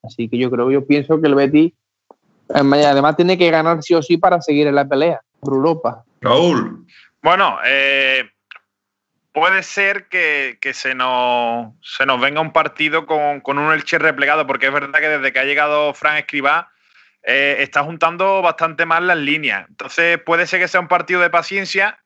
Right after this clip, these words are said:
Speaker 3: Yo dudo mucho que el Elche, eh, vaya a ir a presionarnos, porque con la calidad, que, que me perdone si alguien de por allí me escucha, de sus jugadores, no creo que les dé como para presionar al Betis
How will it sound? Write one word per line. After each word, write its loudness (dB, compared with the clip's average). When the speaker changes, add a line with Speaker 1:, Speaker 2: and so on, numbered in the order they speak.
Speaker 3:
Yo -2
dudo 0
mucho -6
que 0
el -2
Elche, -4
eh, 0
vaya -2
a 0
ir 0
a 0
presionarnos, -2
porque -6
con -4
la -2
calidad, 0
que, -4
que -4
me -2
perdone -4
si -6
alguien -2
de -2
por -4
allí -2
me -4
escucha, -2
de -6
sus -6
jugadores, 0
no 0
creo 2
que 0
les 0
dé 0
como -4
para 0
presionar -4
al 0
Betis -2